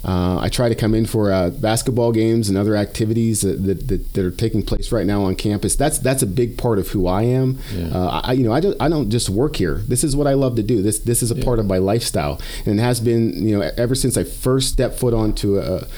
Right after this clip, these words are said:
Speaker 1: a college campus. I, I knew that's where I wanted to be, and, and I've, I've been very lucky to have that opportunity. I've been blessed to have the opportunity to be a part of something bigger than what I am.
Speaker 2: Well, Jeff, we are glad you're here. I'm gonna throw you and Doctor Wendler,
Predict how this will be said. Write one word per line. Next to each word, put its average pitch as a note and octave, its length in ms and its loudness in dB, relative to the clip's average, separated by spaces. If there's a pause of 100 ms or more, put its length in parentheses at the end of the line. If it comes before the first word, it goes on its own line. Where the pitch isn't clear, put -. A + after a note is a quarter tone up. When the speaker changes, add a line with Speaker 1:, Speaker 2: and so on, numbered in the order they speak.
(200)
Speaker 1:
a G2 60 -2
college A#2 360 0
campus. A2+ 540 0
I, G#2 240 -2
I - 20 2
knew A#2+ 180 2
that's A2 280 0
where A2 140 2
I G#2 60 2
wanted G#2 320 2
to F2+ 40 -2
be, G#2 140 2
and, G2+ 100 2
and G2 240 0
I've, F#2+ 220 -2 (220)
I've G2 160 -2
been G2 260 0 (240)
very C3 240 2
lucky A#2 320 0
to F#2+ 100 2
have G2+ 160 0
that F#2 160 2
opportunity. F#2 640 0
I've E2 80 0
been F#2 120 0
blessed B2 280 0
to A2+ 60 2
have G#2 180 0
the G2+ 80 2
opportunity G2 460 0
to E2+ 40 -2
be G2 80 0
a F2 60 0
part B2+ 340 0
of F#2 100 -2
something F#2 360 0
bigger F#2+ 240 0
than F2+ 120 0
what E2+ 120 2
I F2+ 140 0
am. - 240 -4 (280)
Speaker 2:
Well, F#2 80 -2
Jeff, G2 240 0
we G2+ 140 2
are F2+ 100 2
glad F#2 320 2
you're F2+ 180 2
here. E2+ 300 0 (340)
I'm G#2+ 160 2
gonna A2 140 2
throw G2+ 300 0
you G2 260 0
and F#2 80 0
Doctor F2+ 260 0
Wendler, E2+ 360 0